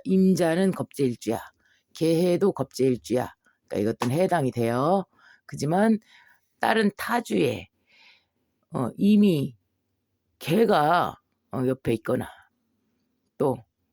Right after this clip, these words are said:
지지에 자가 저기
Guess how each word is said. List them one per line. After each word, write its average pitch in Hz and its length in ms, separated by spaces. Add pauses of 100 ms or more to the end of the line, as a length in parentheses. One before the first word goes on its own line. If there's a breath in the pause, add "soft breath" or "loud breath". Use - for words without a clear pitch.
(160)
지지에 156 600 (100)
자가 156 520 (260)
저기 208 800